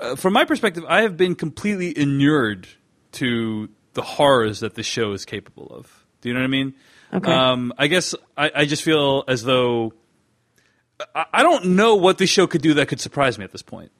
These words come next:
Speaker 1: Do you know what I mean? We, we've virtually seen every, uh, act of human depravity shown on screen, uh, at this point.
Speaker 2: Uh.
Speaker 1: And so I guess when Shireen gets torched alive, I'm just like, "Ah, that was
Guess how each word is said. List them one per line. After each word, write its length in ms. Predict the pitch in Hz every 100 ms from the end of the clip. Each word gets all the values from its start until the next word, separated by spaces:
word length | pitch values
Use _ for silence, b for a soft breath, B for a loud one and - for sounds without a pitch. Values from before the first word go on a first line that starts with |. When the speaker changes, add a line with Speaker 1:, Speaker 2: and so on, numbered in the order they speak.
| _ -
Speaker 1:
Do 80 |
you 20 | 160
know 60 |
what 60 | 190
I 20 |
mean? 260 | 220 233 208 _ _ _ -
We, 160 | 190 247
we've 280 | 190 247
virtually 1000 | 165 - - - - _ - 285 311 233
seen 480 | 202 - 202 175 160 -
every, 680 | - 190 156 170 170 160 147 - b b b b
uh, 640 | 139 139 135 131 123 120 104 _ _ _ _ - _ _ _ _ _
act 300 | 151 143 -
of 120 | 143 127
human 260 | 170 147
depravity 760 | 120 - 135 123 110 104 101 101
shown 320 | - 131 117
on 160 | 110 98
screen, 500 | - 117 104 95 117 _ _
uh, 280 | - 107 104
at 120 | 98 -
this 120 | -
point. 320 | - 101 90 _ B B B
Speaker 2:
Uh. 220 | 196 185
Speaker 1:
And 200 | 139 143
so 560 | - 160 151 143 139 139
I 120 | 151
guess 240 | 160 180
when 540 | 156 165 156 147 143 139
Shireen 380 | 123 156 175 160
gets 200 | 143 -
torched 260 | 160 147
alive, 280 | 143 151 139
I'm 80 | 120
just 120 | 123
like, 120 | 151 165
"Ah, 200 | 214 185
that 200 | 156 202
was 220 | 185 -